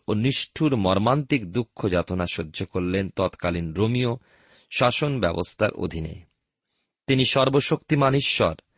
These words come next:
পারতেন সমস্ত অত্যাচার হতে নিজেকে এক অত্যাশ্চর্য অলৌকিক উপায়ে মুক্ত করতে,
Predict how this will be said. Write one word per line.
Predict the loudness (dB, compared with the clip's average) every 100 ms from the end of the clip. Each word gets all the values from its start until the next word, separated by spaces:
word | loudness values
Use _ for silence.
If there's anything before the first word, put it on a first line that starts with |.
| _ _ _ _
পারতেন | -2 0 2 0 0
সমস্ত | 0 2 2 0 -4
অত্যাচার | -2 -4 -2 0 2 0
হতে | 0 -2
নিজেকে | 0 0 0 -2 -6 _ _ _ _ -4
এক | -4 -4 -6
অত্যাশ্চর্য | -6 -6 _ 0 0 0 0 0 -4 -2
অলৌকিক | 0 2 4 4 4 -2 -4
উপায়ে | 0 2
মুক্ত | 2 -2 -4 -6
করতে, | -4 -6 -6 -10